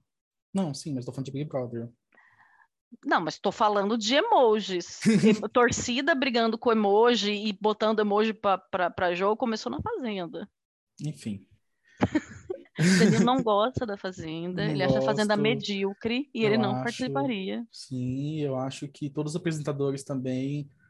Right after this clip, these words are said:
Speaker 1: O Mion, tô começando a gostar mais do Mion, mas todos os outros podem tomar no cu. Inclusive aquele
Speaker 2: <laughs>
Speaker 1: que era da Globo, qual é o nome dele?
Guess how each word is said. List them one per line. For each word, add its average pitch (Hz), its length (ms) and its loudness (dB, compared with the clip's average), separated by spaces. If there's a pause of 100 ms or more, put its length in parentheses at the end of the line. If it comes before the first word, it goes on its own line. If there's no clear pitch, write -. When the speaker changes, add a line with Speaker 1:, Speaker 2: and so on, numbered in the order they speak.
Speaker 1:
O 196 80 0
Mion, 202 280 2
tô 220 100 -4
começando 247 840 0
a 240 120 0
gostar 175 300 -4
mais 147 240 -4
do 143 60 -4
Mion, 135 400 -2
mas 151 180 -4
todos 175 260 -4
os 156 80 -4
outros 156 200 -6
podem 151 260 -2
tomar 170 200 -4
no 240 80 -2
cu. 131 320 -6
Inclusive 139 540 -6
aquele 160 1120 0
Speaker 2:
<laughs> - 40 -20
Speaker 1:
que - 80 -4
era 139 180 0
da 131 100 -2
Globo, 147 300 -2
qual 135 120 -6
é - 20 -4
o 135 40 -4
nome 139 60 -4
dele? 160 260 -4